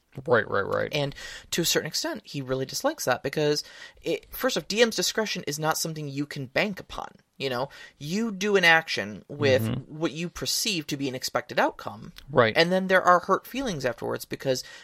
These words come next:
Speaker 2: of unmet expectations or mismanaged expectations. You know,
Speaker 1: Correct.
Speaker 2: simply because it was left up to the D M and the D M had something different in mind when
Speaker 1: Yeah.
Speaker 2: how they, when how they narrated it, how they ruled it,
Speaker 1: Mm-hmm.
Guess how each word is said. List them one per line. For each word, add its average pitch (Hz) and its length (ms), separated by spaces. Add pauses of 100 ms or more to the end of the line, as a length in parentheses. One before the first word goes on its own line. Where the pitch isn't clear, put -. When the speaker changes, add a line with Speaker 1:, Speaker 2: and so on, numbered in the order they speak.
(140)
Speaker 2:
of 143 340
unmet 156 380
expectations - 600
or 120 60
mismanaged 135 540
expectations. - 600
You 131 60
know, 120 60 (240)
Speaker 1:
Correct. - 100 (320)
Speaker 2:
simply 202 300
because 180 260
it - 80
was 147 100
left 127 300
up 147 140
to 143 80
the 127 60
D 123 220
M 147 240
and 123 120
the 117 40
D 131 160
M 143 140
had 135 240
something 131 560
different 127 460
in 120 260
mind 117 480 (140)
when 127 140
Speaker 1:
Yeah. - 40
Speaker 2:
how 131 140
they, 127 180
when 117 160
how 120 140
they 123 80
narrated 170 480
it, 170 120 (200)
how 160 160
they 123 100
ruled 139 420
it, 196 220 (140)
Speaker 1:
Mm-hmm. 120 320